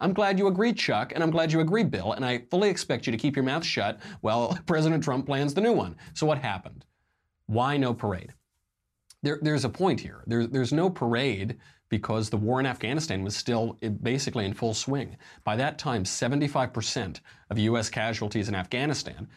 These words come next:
had occurred under Barack Obama's watch. That was in twenty fifteen, twenty fourteen, twenty fifteen. Barack Obama, who insisted on restarting a war that we'd already won because he had to balance out his vocal criticism of the Iraq War, which he recklessly chose to lose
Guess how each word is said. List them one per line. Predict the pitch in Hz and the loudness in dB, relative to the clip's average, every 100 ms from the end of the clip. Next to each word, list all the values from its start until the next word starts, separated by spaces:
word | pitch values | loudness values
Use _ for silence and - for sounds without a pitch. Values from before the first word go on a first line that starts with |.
| _ _ | _ _
had | - 113 | -6 -6
occurred | - 131 104 123 | -2 -2 -2 0
under | 123 110 | 0 2
Barack | 107 101 98 | 2 0 0
Obama's | 104 95 95 95 | 0 -2 -2 -4
watch. | 107 123 - - | -2 -4 -6 -8
That | 131 165 | -4 -2
was | 120 | -2
in | |
twenty | 110 - 104 | -4 -2 -2
fifteen, | - 107 - - - | -2 -4 -2 -4 -4
twenty | 104 | -6
fourteen, | 104 110 107 | -4 -4 -4
twenty | 104 98 | -4 -6
fifteen. | 95 101 - - - - - - | -6 -6 -6 -8 -10 -20 -12 -2
Barack | 120 123 | 0 0
Obama, | 131 107 170 175 - - _ | 0 0 0 0 -4 -16 _
who | 131 | 0
insisted | 120 107 170 165 156 | 2 2 0 0 0
on | 123 104 | 0 2
restarting | 123 160 - 170 160 | 2 0 0 0 2
a | 127 | 2
war | 107 143 123 | 2 2 2
that | 107 | 0
we'd | 107 | 0
already | 127 196 | 2 2
won | 180 151 92 95 - - - | 2 2 0 -6 -10 -20 -2
because | 117 117 | 0 2
he | 120 | 2
had | 104 104 | 0 0
to | |
balance | 104 107 131 127 | 0 0 -2 0
out | 120 107 | 0 0
his | 107 | 0
vocal | 127 113 113 143 | -2 0 0 0
criticism | 135 202 175 120 107 117 | 0 2 2 0 0 0
of | 107 | 0
the | 104 | 0
Iraq | 127 190 208 | 0 -2 -4
War, | 95 71 - - - | -6 -8 -12 -14 -2
which | 113 - | -2 0
he | 113 | 0
recklessly | 92 127 160 165 156 110 | 0 -2 0 -2 0 0
chose | 113 110 104 | 0 -2 0
to | 110 | 0
lose | 208 147 101 143 | 2 2 0 -4